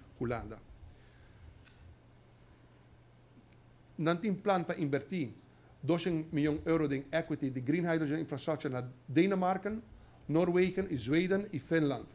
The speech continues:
Nanti, nanti, nanti comenzando construcción para own and operate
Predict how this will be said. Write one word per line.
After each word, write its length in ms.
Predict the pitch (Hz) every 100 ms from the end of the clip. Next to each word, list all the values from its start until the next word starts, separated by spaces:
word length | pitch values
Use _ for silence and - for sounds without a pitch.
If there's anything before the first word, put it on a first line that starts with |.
| - - - - - - - -
Nanti, 300 | 139 147 139 165 165 -
nanti, 300 | 156 139 139 165 165
nanti 260 | 147 139 156
comenzando 500 | 170 151 - 190 214
construcción 640 | 175 - 147 - 202 277 294 - - -
para 140 | 151 -
own 200 | 185 214
and 80 | 208
operate 460 | 185 185 175 208